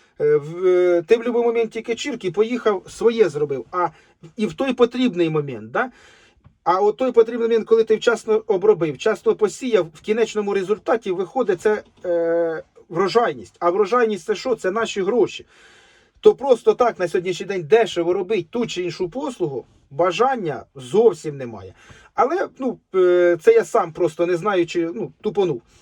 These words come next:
не знаючи отих моментів по розходу солярки, е, по тому, що вийде в кінечному результаті отаке, е, така невелика кількість, е, зароблених грошей, то я б, естественно,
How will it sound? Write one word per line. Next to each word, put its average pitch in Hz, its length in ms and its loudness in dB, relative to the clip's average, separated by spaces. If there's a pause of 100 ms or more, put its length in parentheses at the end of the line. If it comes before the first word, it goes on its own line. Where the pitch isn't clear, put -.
(120)
не 190 160 -2
знаючи 220 640 -4
отих 196 360 0
моментів 196 500 0
по 196 100 -2
розходу 185 420 -2
солярки, 226 580 0 (380)
е, 147 100 0
по 190 200 0
тому, 208 300 4
що 190 200 4
вийде 185 300 2
в 160 40 -8
кінечному 185 440 -2
результаті 175 520 0
отаке, 220 400 2 (400)
е, 151 440 -2 (240)
така 190 200 0
невелика 185 420 0
кількість, 170 680 -10
е, 165 300 0
зароблених 190 580 -2
грошей, 214 520 -2
то 202 120 4
я 269 160 4
б, 226 60 -6
естественно, 220 720 2